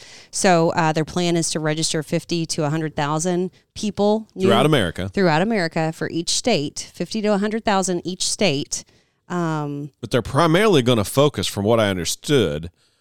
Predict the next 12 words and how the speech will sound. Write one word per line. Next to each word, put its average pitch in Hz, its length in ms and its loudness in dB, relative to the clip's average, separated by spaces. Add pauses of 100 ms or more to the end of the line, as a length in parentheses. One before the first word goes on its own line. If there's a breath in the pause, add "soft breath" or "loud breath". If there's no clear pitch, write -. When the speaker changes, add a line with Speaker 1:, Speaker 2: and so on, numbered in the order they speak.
(200)
Speaker 2:
on 95 500 0 (120)
swing 147 400 2
states 139 500 0
and 101 160 -4
areas 110 640 0
where 101 440 -2 (1200)
conservatives 113 640 2
really 113 260 2
need 104 200 0
the 80 80 -8
votes. 87 460 -2
Speaker 1:
Mm-hmm. 202 200 0